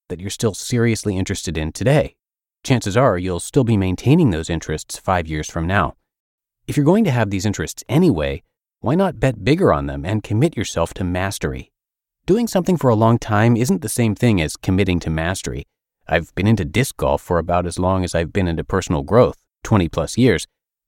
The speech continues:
but I never committed to improving disc golf. I never got serious about it. Even though I play disc golf most weekends with friends, I'm probably no better at it than I was five years ago.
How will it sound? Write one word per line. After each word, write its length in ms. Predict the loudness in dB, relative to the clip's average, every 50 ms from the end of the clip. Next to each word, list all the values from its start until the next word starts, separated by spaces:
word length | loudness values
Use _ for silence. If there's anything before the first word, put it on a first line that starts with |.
| _ 0
but 80 | 2
I 40 | 4
never 220 | 6 6 4 2
committed 420 | 2 0 0 0 2 2 2 0 0
to 180 | -2 -2 0 0
improving 600 | 0 0 -2 0 4 4 4 4 2 -2 -4 -6 _
disc 220 | -4 -4 -4 -4 -4
golf. 300 | -4 -4 -4 -6 -8 -12 _ _ _ _ _ _ _ _
I 60 | -2
never 160 | 0 0 0 -2
got 180 | -4 -6 -6
serious 420 | -6 -4 0 0 2 2 0 -2 -6
about 260 | -8 -8 -8 -8 -8
it. 100 | -8 -10 _ _ _ _ _ _ _
Even 220 | 0 2 4 4 6
though 120 | 4 4
I 100 | 2 0
play 260 | -2 -4 -4 -4 -2
disc 220 | -2 -4 -6 -4 0
golf 300 | 2 2 2 2 0 0
most 260 | 0 0 0 0 -2
weekends 420 | -2 -2 0 0 -2 -4 -4 -6
with 140 | -10 -12 -12
friends, 440 | -6 -2 0 0 0 0 -2 -4 -8 _ _ _ _ _ _ _ -8
I'm 120 | -8 -8
probably 480 | -6 -6 -6 -4 -2 -2 -2 -2 -2 -2
no 180 | 0 0 -2
better 360 | 0 0 0 0 2 0 0
at 140 | 0 -2 -2
it 100 | -4 -6
than 100 | -6 -6
I 60 | -6
was 280 | -4 -4 -4 -4 -4 -6
five 260 | -2 0 0 0 2
years 220 | 2 0 0 0 -2
ago. 280 | -4 -4 -6 -8 -12